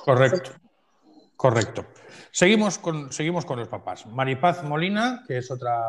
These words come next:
Speaker 1: otra habitual, que ya estuvo con nosotros en, eh, en, en alguna otra ocasión, nos habla de,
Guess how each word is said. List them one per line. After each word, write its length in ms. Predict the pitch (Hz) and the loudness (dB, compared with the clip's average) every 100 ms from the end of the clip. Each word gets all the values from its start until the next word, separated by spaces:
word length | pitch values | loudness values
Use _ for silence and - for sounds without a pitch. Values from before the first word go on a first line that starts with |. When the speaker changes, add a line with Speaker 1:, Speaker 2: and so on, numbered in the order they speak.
| 113 110 104 | -4 -6 -8
Speaker 1:
otra 600 | 123 120 123 117 117 113 - | -12 -6 -4 -2 -4 -4 -4
habitual, 720 | 123 120 113 131 151 185 214 | -4 -4 -6 2 4 4 0
que 120 | - 120 | -6 -8
ya 80 | |
estuvo 340 | 117 - 120 117 | -8 -6 -6 -6
con 140 | 110 | -8
nosotros 520 | 110 - 117 110 104 | -10 -6 -6 -6 -10
en, 100 | 107 104 | -10 -14
eh, 260 | 101 98 98 - | -18 -20 -20 -20
en, 360 | 107 98 98 95 | -20 -20 -20 -20
en 180 | 98 | -16
alguna 320 | 98 104 113 107 104 104 104 98 | -14 -8 -4 -2 -2 -4 -6 -6
otra 240 | 110 104 | -8 -6
ocasión, 600 | 101 104 - 156 170 208 - _ - - - - | -4 -2 4 6 6 2 -8 _ -20 -20 -20 -2
nos 220 | 139 123 | 2 4
habla 360 | 165 185 214 202 | 4 4 4 2
de, 840 | 135 123 135 131 127 123 120 120 | -8 -2 0 0 0 -2 -4 -10